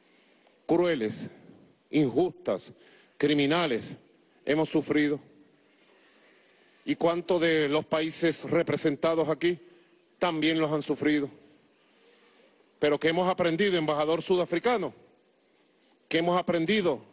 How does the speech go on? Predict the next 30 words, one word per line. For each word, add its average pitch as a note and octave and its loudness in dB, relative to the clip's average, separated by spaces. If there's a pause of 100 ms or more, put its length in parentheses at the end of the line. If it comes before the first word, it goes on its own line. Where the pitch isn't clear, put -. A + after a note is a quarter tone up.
em-, D3+ 2
querida D#3 2
embajadora F3 0
sandinista? E3+ -2 (1000)
¿Qué F#3+ 0
hemos G#3 0
aprendido? G3+ -2 (680)
Que E3 -2
la D#3+ 0
clave E3+ 0 (680)
de F3+ 0
los E3+ 0
pueblos E3 -2 (440)
en F3+ 2
este F3+ -2
siglo F#3+ 0
veintiuno G#3 0 (560)
es E3 0
creer, C3+ 0 (600)
es D3+ 0
amar, C#3+ -4 (400)
es F#3 -2
luchar, D#3 -2 (300)
es G3 0
batallar G3+ -2 (160)
y E3 0
buscar A3+ -2
su F#3+ -2
propio A#3 0
camino, A#3 0